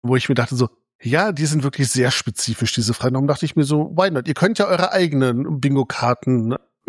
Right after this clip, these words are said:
ja, euch zinken in der Hinsicht. Ein Name ist bekannt, aber die Figur ist völlig anders. Mein Hauptproblem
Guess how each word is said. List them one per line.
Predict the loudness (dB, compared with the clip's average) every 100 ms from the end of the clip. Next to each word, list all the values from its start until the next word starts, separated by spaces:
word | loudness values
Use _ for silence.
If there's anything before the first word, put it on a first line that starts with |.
| -2
ja, | 0 0 0
euch | -4 -4 -2
zinken | 0 0 -2
in | 0
der | 2
Hinsicht. | 0 0 -2 0
Ein | 0 2
Name | 2 2 0
ist | -2 -4 0
bekannt, | 0 0 0 2
aber | 2 0
die | 0
Figur | 0 0 0 0 -2
ist | -6 -6
völlig | -2 0 0 -2
anders. | 0 0 0 -2 0
Mein | 2 2 0
Hauptproblem | -2 0 0 2 0 -2